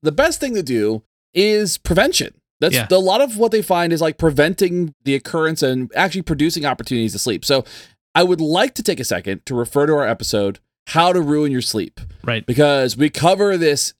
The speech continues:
Speaker 1: at length
Speaker 2: <laughs>
Speaker 1: about the things
Speaker 2: Yes.
Speaker 1: that you can do to prevent poor sleep habits, to improve your sleep hygiene. And it, it all comes down to sleep hygiene. You limit naps, you restrict alcohol, you reduce your caffeine intake where you can, avoid late night meals,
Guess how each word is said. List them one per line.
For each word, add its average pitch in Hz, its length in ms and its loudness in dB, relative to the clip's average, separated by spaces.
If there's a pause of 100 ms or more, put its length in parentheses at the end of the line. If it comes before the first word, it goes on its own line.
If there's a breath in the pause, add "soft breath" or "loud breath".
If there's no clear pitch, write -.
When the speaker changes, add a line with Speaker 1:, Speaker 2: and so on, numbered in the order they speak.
(140)
Speaker 1:
at 143 240 2
length 127 640 -2 (280)
Speaker 2:
<laughs> - 160 -10
Speaker 1:
about 147 220 4
the - 80 0
things 160 200 2
Speaker 2:
Yes. 170 40 0
Speaker 1:
that 180 120 0
you 170 180 2
can 190 180 2
do 147 400 4 (320)
to 170 220 -2
prevent 151 720 0 (400)
poor 175 320 0
sleep 165 300 0
habits, 127 320 2
to 151 160 2
improve 180 480 -2
your 180 100 0
sleep 170 260 0
hygiene. 110 460 0
And 117 100 -2
it, 131 160 -8
it 165 140 2
all 185 260 2
comes 185 220 -2
down 143 160 0
to 127 60 -4
sleep 120 240 -4
hygiene. 85 400 -4
You 113 160 -2
limit 143 320 -2
naps, 147 480 -2
you 117 60 -2
restrict 165 380 -4
alcohol, 139 560 0
you 113 140 -6
reduce 143 380 -2
your 180 80 -6
caffeine 156 420 0
intake 139 380 -2
where 127 100 0
you 127 140 0
can, 120 340 -2
avoid 120 420 0
late 180 200 0
night 160 180 -2
meals, 139 400 0